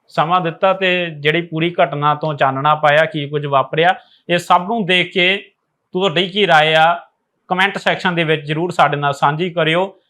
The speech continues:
ਤੇ ਇਹ ਆਵਾਜ਼ ਨੂੰ ਜਿੱਥੋਂ ਤੱਕ ਵੀ ਪਹੁੰਚਾਇਆ ਜਾਂਦਾ ਗਾ, ਉੱਥੋਂ ਤੱਕ ਪਹੁੰਚਾਓ। ਇਹ ਮਾਮਲਾ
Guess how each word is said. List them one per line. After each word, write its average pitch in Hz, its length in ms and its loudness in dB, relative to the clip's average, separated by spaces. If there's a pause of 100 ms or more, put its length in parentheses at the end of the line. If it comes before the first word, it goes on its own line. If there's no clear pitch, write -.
(140)
ਤੇ 175 120 0
ਇਹ 190 180 0
ਆਵਾਜ਼ 165 540 4
ਨੂੰ 185 300 -8 (180)
ਜਿੱਥੋਂ 175 280 0
ਤੱਕ 208 220 0
ਵੀ 202 100 0
ਪਹੁੰਚਾਇਆ 170 540 2
ਜਾਂਦਾ 147 380 0
ਗਾ, 156 180 2
ਉੱਥੋਂ 165 340 -6
ਤੱਕ 165 160 0
ਪਹੁੰਚਾਓ। 147 680 0 (360)
ਇਹ 165 60 0
ਮਾਮਲਾ 170 560 4